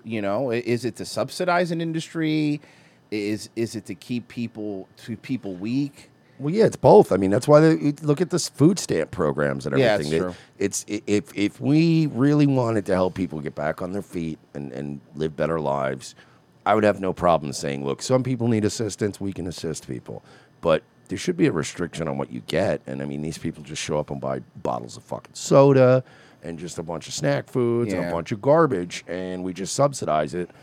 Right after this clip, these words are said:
Speaker 2: And it just, all that money goes to Frito-Lay, it all goes to Pepsi, it all goes to these companies, and these people just get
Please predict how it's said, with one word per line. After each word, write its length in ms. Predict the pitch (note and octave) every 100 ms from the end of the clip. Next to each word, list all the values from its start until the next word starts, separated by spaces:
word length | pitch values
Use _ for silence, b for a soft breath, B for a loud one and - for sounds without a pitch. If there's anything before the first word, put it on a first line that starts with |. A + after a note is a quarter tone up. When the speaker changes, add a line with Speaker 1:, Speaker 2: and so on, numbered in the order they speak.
| b b F2
Speaker 2:
And 100 | E2+
it 100 | -
just, 160 | -
all 120 | G2
that 100 | F#2+
money 200 | F#2 F#2+
goes 200 | F2+ F2 -
to 100 | E2+
Frito-Lay, 720 | - F#2+ E2+ E2 E2 E2 E2
it 60 | D2
all 100 | D2+
goes 200 | D2+ -
to 60 |
Pepsi, 640 | - E2 E2 - F2 E2+ D#2+ B B B
it 40 | E2
all 120 | F#2+
goes 180 | G#2+ G2
to 60 | G#2+
these 200 | G2+ -
companies, 640 | A2 A#2 G2+ F#2 F2 -
and 580 | F#2 F#2 F2 F2 F2 E2+
these 220 | F2+ F#2+
people 280 | - F#2 -
just 300 | G2+ F2+ -
get 160 | F2+